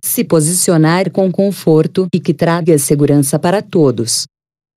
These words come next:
Retomo, entendi. A maior empresa do país, que já chegou a ser a décimo segundo no mundo, hoje, é a cento e vinte, fica refém de um diretor.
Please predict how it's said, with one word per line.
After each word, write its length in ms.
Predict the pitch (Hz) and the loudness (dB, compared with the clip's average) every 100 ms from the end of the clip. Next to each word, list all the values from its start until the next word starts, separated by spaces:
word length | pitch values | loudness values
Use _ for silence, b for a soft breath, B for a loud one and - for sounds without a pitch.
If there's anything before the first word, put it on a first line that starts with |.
| - | -2
Retomo, 640 | 170 - 147 120 113 98 190 | -2 2 0 0 -2 -2 0
entendi. 640 | 185 220 214 147 120 - - | 0 0 0 0 -2 -2 0
A 80 | 160 | 2
maior 420 | 143 139 151 175 | 4 4 2 2
empresa 480 | 196 160 170 160 180 | 0 2 2 2 0
do 140 | 170 | 0
país, 520 | 185 175 151 139 - - - | 0 2 2 2 -2 -8 -2
que 160 | 185 | 0
já 160 | 156 170 | 2 2
chegou 460 | 160 170 151 165 170 | 0 0 2 4 4
a 80 | |
ser 220 | 160 147 143 | 2 0 2
a 20 | |
décimo 440 | 147 143 185 185 | 2 0 0 -2
segundo 600 | 180 170 143 180 202 190 | 0 -2 0 0 0 0
no 120 | 202 190 | 0 2
mundo, 440 | 165 147 131 123 - | 4 4 4 0 0
hoje, 460 | 175 175 185 220 285 - | 4 4 2 0 -4 0
é 160 | 196 190 | 2 2
a 60 | |
cento 320 | 180 196 196 226 | 0 0 0 0
e 60 | |
vinte, 500 | 165 180 208 - 233 - | 0 0 0 -2 -6 -6
fica 260 | - 208 202 | -6 -2 0
refém 440 | 185 165 - 143 | 0 2 2 2
de 120 | 147 214 | 2 2
um 80 | |
diretor. 600 | 202 180 165 139 143 123 | 2 2 2 2 0 0